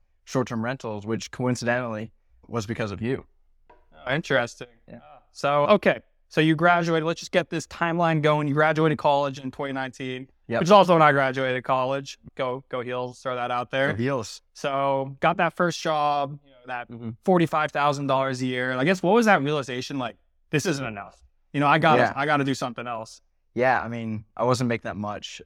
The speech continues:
Speaker 1: You know, I had a lot of friends that were making a whole lot more money when I first graduated. I'm sure, you know, you, you saw that as well. And I was like, "I have to make some additional income because, like, with the current pace and how my job is going, I'm just not gonna be in a position where I wanna be in the future."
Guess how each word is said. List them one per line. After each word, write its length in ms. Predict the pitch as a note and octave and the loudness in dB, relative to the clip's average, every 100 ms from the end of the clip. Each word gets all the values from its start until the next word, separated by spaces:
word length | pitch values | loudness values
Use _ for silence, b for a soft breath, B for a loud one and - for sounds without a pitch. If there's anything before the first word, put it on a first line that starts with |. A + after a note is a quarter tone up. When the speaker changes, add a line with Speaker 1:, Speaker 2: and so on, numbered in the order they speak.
| _ | _
Speaker 1:
You 40 | A#2 | 2
know, 40 | |
I 60 | A2+ | 2
had 80 | A#2 | 4
a 20 | |
lot 160 | A#2 | 2
of 80 | A2+ | 2
friends 380 | - B2 A#2+ A2+ | 0 0 0 -2
that 80 | G2 | -6
were 120 | A2 | -6
making 460 | G#2+ A2+ - G#2+ G#2+ | -6 -8 -6 -8 -6
a 140 | G2 | -6
whole 420 | F#2+ - D3+ D3+ C3+ | -6 4 6 6 6
lot 200 | B2+ A#2+ | 4 2
more 240 | B2 A#2+ | -4 -4
money 400 | A2 G#2+ B2 D#3+ - _ | -4 -2 -2 -4 -8 _
when 140 | - G#2 | -14 -12
I 20 | |
first 240 | - A2+ | -10 -8
graduated. 540 | - A2 A#2 B2+ C3+ A#2 | -2 0 0 -2 -2 -2
I'm 100 | G2 | -6
sure, 380 | - A#2+ A2 - _ _ | -4 -2 -2 -4 _ _
you 80 | - | -10
know, 180 | A#2 A2 | -6 -4
you, 340 | A2+ D3 D3 - | -2 -2 -4 -4
you 120 | C#3 | -4
saw 200 | - C3+ | 2 4
that 160 | B2+ | 4
as 160 | B2 A2 | 4 2
well. 400 | A2 A#2+ C3+ D#3+ - | 4 6 4 0 -8
And 100 | A2+ | -10
I 60 | |
was 100 | A2+ | -8
like, 80 | A2 A#2 | -2 -2
"I 80 | |
have 260 | A2+ B2 A#2 | 0 0 -2
to 80 | A#2+ | -4
make 220 | A2+ G#2+ | -10 -12
some 120 | - | -14
additional 320 | A2 G#2+ A#2 | -14 -12 -10
income 520 | A#2 A2+ B2+ A#2+ A#2+ - _ _ - | -10 -8 -6 -6 -8 -12 _ _ -14
because, 280 | G#2+ A#2+ G#2 | -6 -6 -6
like, 200 | G2+ - | -10 -8
with 140 | A#2 | -6
the 80 | A2+ | -6
current 340 | - D#3+ F#3+ | 2 2 2
pace 300 | - B2 A2 | 0 -2 -2
and 100 | A2+ | -6
how 100 | A2 | -10
my 160 | A2 A2 | -10 -10
job 280 | A2+ G#2+ G2+ | -6 -6 -8
is 100 | - | -14
going, 320 | G#2+ F#2+ F#2+ - _ _ | -14 -14 -16 -20 _ _
I'm 160 | - A2+ | -4 -4
just 140 | A2+ | -4
not 140 | B2+ A#2 | -4 -4
gonna 280 | A2+ A2+ G#2 _ | -6 -8 -12 _
be 140 | A#2+ A#2 | -6 -4
in 80 | |
a 60 | A2+ | -4
position 440 | A2 G2+ C3+ - | -4 0 0 0
where 120 | A2+ A2 | -6 -6
I 80 | |
wanna 240 | G#2+ A2+ A2+ | -6 -6 -6
be 220 | A2+ B2 | -4 -4
in 100 | A2+ | -4
the 60 | D#2+ | -8
future." 480 | A#2+ A#2 E2 - | -10 -10 -12 -14